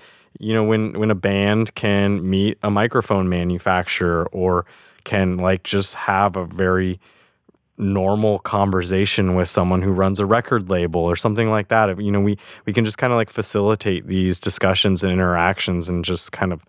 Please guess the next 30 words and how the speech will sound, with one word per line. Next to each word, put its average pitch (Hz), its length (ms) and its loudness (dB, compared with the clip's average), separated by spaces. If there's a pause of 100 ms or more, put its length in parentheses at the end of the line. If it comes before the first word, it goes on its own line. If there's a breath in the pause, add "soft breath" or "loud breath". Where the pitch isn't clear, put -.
(680 soft breath)
normal 98 680 0
kind 98 280 0
of 92 140 -2
community 92 600 0
gatherings 87 800 0
and, 85 340 -2
you 92 80 -2
know, 87 160 0
see 87 600 -4
what 87 360 -4 (200)
crops 90 420 2
out 90 160 2
of 82 100 -2
those 87 260 0
kind 90 180 -2
of 85 80 -6
things, 85 320 -6
because 90 400 -2
I 95 80 -6
know 95 240 2
that 90 160 -4 (260)
all 127 240 4
of 101 120 -2
us 98 200 -6
in 95 100 0
this 90 220 -2
room 92 320 0 (460 loud breath)
can 104 180 -2
name 95 420 0
some 85 460 -2